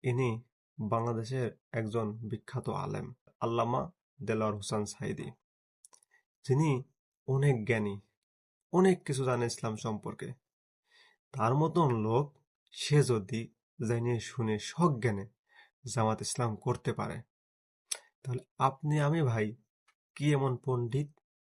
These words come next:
বা কি এমন হরি যে যার জন্য আমরা সব সময় তাদের পিছনে লেগে থাকি? কেন ভাই? আপনি কি, আপনি আমি কি তার সাথে বেশি বুঝি?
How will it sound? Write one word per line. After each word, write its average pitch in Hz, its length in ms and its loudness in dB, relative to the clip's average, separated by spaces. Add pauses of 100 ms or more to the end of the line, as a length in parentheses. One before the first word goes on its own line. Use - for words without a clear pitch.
(100)
বা 113 120 0
কি 151 240 -2
এমন 131 220 4
হরি 123 400 2 (720)
যে 117 140 0
যার 127 300 0
জন্য 156 240 2 (480)
আমরা 113 200 -2
সব 123 240 -4
সময় 127 260 -2
তাদের 110 260 -4
পিছনে 107 320 -2
লেগে 104 240 -2
থাকি? 110 280 -8 (760)
কেন 117 220 0
ভাই? 120 300 -4 (440)
আপনি 120 260 -2
কি, 131 120 -2 (220)
আপনি 135 420 0
আমি 139 200 0
কি 143 100 -6
তার 123 160 0
সাথে - 280 -2
বেশি 120 260 0
বুঝি? 113 300 0